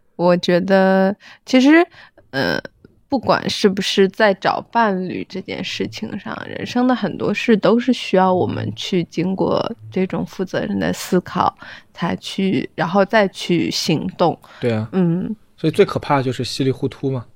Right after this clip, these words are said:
Speaker 1: 嗯。
Speaker 2: 嗯，就是“难得糊涂”这句话，
Speaker 1: 嗯。
Speaker 2: 是对聪明人说的。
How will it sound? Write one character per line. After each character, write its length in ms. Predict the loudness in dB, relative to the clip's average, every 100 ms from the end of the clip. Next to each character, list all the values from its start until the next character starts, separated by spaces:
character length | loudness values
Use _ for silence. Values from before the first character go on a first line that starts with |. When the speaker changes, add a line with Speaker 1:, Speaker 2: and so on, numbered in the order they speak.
| _ _
Speaker 1:
嗯。 500 | 2 4 4 0 -6 -10 _
Speaker 2:
嗯， 340 | -12 -10 -10 -12 _ _
就 100 | -2
是 100 | -2 -8 _ _ -20 -8
“难 260 | -2 2 4
得 180 | 4 4
糊 200 | 2 0
涂” 160 | 2
这 140 | 0 0
句 100 | -2
话， 220 | -4 -2
Speaker 1:
嗯。 100 | 0 -2 _ _
Speaker 2:
是 180 | -4 4
对 140 | 4
聪 240 | 6 4
明 140 | 6 4
人 180 | 0 -8
说 240 | -6 -6
的。 140 | -6